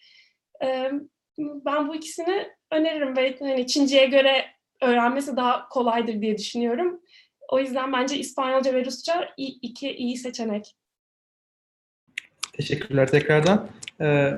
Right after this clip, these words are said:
Speaker 2: az önceki Rusça'nın üstüne başka bir soru var, onu da ekleyeyim. Ee, daha yeni birinci sınıfa geçtim uluslararası ilişkilerde. Ee, hangi alanda uzmanlaşacağıma karar veremedim. Ancak Rusça iyi bir seçenek gibi. Ne dersiniz, başlamalı mıyım diye sormuş.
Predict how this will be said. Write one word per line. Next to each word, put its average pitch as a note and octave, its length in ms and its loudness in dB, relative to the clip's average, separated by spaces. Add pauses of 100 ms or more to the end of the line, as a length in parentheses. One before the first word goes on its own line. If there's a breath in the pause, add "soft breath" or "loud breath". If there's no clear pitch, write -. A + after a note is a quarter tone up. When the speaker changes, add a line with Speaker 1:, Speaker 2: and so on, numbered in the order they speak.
(180)
Speaker 2:
az D#3 120 4
önceki F3+ 260 8
Rusça'nın F#3+ 320 8
üstüne F#3 440 4
başka D#3+ 260 4
bir E3+ 60 -4
soru E3+ 220 4
var, G3 120 6
onu D3 180 4
da D3 100 4
ekleyeyim. D#3 400 -4
Ee, C#3 520 4
daha D3+ 140 6
yeni F#3+ 240 8
birinci F#3 200 6
sınıfa F3+ 220 4
geçtim F3 440 4
uluslararası D3 480 0
ilişkilerde. C#3+ 720 2 (280 loud breath)
Ee, C#3 160 0
hangi F#3 320 6
alanda E3+ 240 6
uzmanlaşacağıma E3 720 2
karar F3 240 6
veremedim. E3 500 4 (260)
Ancak D#3 500 4 (160)
Rusça F3+ 300 4
iyi F3 140 8
bir F3+ 60 6
seçenek D3 440 0
gibi. G3 460 2 (140)
Ne D#3+ 140 4
dersiniz, D3 460 2
başlamalı D3 460 4
mıyım C3 220 -4
diye C3+ 120 2
sormuş. C3+ 480 -4